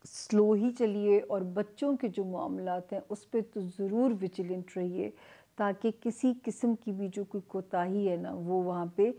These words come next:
आपके लिए प्रॉब्लम्स ना पैदा करे, किसी किस्म की भी जो, तो वहाँ पे आपको ज़रा एहतियात से काम लेना पड़ेगा। तो जो ये था, अल्लाह करे कि जो नए सितारे ने जगह बदली है ना, वो आपके लिए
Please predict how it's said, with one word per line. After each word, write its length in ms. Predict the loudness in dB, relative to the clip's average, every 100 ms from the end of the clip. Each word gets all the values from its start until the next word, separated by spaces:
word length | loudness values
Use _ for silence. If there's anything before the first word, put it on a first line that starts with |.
| -8 -20 -20 0
आपके 300 | 2 2 -2
लिए 160 | 0 0
प्रॉब्लम्स 580 | 2 2 2 -4 -6 -6
ना 100 | -8
पैदा 400 | 0 0 0 -2
करे, 300 | -2 0 0
किसी 340 | 0 -6 -6
किस्म 380 | -6 -6 -8 -8
की 160 | -8 -10
भी 160 | -10
जो, 160 | -6 -6
तो 120 | 0
वहाँ 200 | 4 4
पे 120 | 4
आपको 240 | 2 2 0
ज़रा 220 | 2 0
एहतियात 460 | 0 -4 0 0 0
से 140 | -4
काम 300 | -4 -2 -2
लेना 240 | -4 -2 -4
पड़ेगा। 500 | -2 -4 -4 -4 -6 -10 -20 -18 -18 2
तो 80 | 2
जो 180 | 4 2 0
ये 340 | -2 4 4 4
था, 440 | 4 2 2 -4 _ _
अल्लाह 240 | 2 4 4
करे 300 | 4 4 4
कि 140 | 0
जो 140 | 0
नए 320 | 0 -2 0 0
सितारे 500 | 0 -2 -2 -2 -2
ने 140 | -4
जगह 300 | -6 -4 -2
बदली 420 | 0 -2 -2 -4
है 140 | -2 -4
ना, 140 | -6
वो 160 | -2 0
आपके 400 | 0 -2 -4 -4
लिए 360 | -4 -4 -6